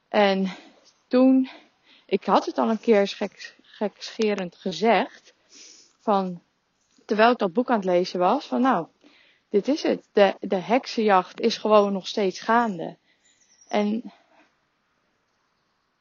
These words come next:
als je goed kijkt, en als je echt goed durft te kijken, dan is dat ook echt zo.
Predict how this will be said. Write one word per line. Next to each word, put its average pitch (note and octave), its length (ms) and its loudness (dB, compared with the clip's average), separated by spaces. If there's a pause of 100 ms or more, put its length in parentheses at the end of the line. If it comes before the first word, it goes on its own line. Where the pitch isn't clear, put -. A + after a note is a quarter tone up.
(640)
als A#3 200 0
je A#3 80 -6
goed - 320 -4
kijkt, G#3+ 680 -2
en - 160 -10
als G3+ 140 -10
je - 80 -12
echt - 360 -6
goed A3 200 -8
durft G3+ 220 -4
te G3+ 80 -12
kijken, G#3+ 640 -4 (920)
dan G3+ 220 -2
is - 440 -2
dat F#3 200 -4
ook F3 120 -4
echt - 340 -10
zo. D#3+ 360 -8